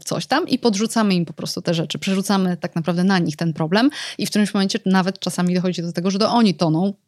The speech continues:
w nie swoich rzeczach w ogóle. I oczywiście też się ich nie pozbędą, bo to nie ich, tylko ich dzieci, które zaufały i przekazały tutaj do przechowywania.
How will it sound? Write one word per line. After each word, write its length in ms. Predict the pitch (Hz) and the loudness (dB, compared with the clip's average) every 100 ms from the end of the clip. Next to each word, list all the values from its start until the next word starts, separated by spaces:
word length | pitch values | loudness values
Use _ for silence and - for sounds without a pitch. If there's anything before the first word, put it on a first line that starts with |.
| _ | _
w 40 | |
nie 100 | 196 190 | 0 2
swoich 240 | 175 180 | 2 2
rzeczach 280 | 220 185 156 | 2 0 -2
w 40 | |
ogóle. 280 | 160 180 - - - - | -4 -4 -4 -6 -6 -2
I 60 | |
oczywiście 360 | 311 294 269 - | 0 0 0 0
też 160 | 190 | 0
się 100 | - | -2
ich 80 | 175 | 0
nie 140 | 185 170 | 0 0
pozbędą, 400 | 180 160 156 180 | 0 0 0 0
bo 80 | 185 | 0
to 100 | 269 | 4
nie 200 | 302 285 | 6 6
ich, 180 | - - - - _ | 2 -12 -20 -20 _
tylko 180 | - - | -8 -4
ich 120 | 170 | -2
dzieci, 380 | 196 180 - - _ | 0 -2 -4 -10 _
które 180 | - 160 | -8 -4
zaufały 600 | 175 170 208 233 294 330 - _ _ | -2 0 2 4 4 2 -4 _ _
i 80 | 370 | -2
przekazały 540 | - 359 190 175 180 | -2 0 2 2 2
tutaj 280 | 180 - 175 | 0 -4 -6
do 80 | 185 | -6
przechowywania. 760 | - 220 240 233 208 190 - | -6 0 2 4 4 2 -4